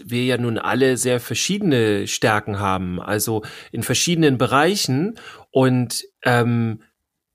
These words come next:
ich schätze dann viele andere immer f-, dann gerade für die Bereiche, wo ich nicht so gut bin.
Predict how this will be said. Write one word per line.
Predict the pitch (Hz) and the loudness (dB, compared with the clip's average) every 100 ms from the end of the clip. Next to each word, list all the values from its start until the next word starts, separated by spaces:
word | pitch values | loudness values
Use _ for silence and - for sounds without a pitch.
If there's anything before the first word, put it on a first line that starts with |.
| - | -10
ich | 120 - | -6 -2
schätze | - - 147 - - 233 220 220 - | -2 2 0 2 0 4 4 4 -2
dann | - 127 131 131 - | 0 2 2 -2 -6
viele | - - 185 180 | -8 -2 2 2
andere | - 120 165 190 | 2 2 2 0
immer | - 151 175 | 0 0 2
f-, | 175 - - - - | 0 -2 -10 -10 0
dann | - 131 | 0 2
gerade | 117 127 170 | 2 2 2
für | 160 - 143 | 0 0 -2
die | 131 160 | -2 -4
Bereiche, | 156 104 107 120 160 - 196 208 208 - - | 0 2 4 4 2 4 4 4 0 -14 -2
wo | 151 | 0
ich | 147 - | 0 0
nicht | 170 - | 0 2
so | 233 180 | 0 0
gut | 143 131 - | 0 0 2
bin. | 123 123 190 262 | 2 2 0 -4